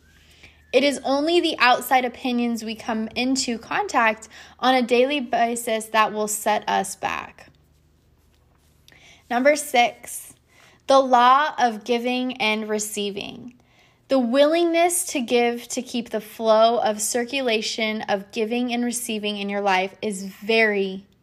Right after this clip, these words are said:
important. For example, it could be a smile, a hug. It could be snacks,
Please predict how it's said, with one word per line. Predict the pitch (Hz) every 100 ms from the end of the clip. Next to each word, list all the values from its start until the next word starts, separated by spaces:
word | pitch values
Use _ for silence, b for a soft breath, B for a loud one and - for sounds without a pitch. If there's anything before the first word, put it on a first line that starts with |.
| -
important. | 202 202 208 - 139 85 - _ b b b b _
For | 262
example, | 254 254 339 370 226
it | -
could | 233
be | 254
a | 254
smile, | - - 214 220 220 190 - 240 B B B B
a | -
hug. | 254 - 240 226 190 202 - B B -
It |
could | 254
be | 277
snacks, | 254 - - 226 214 - - - -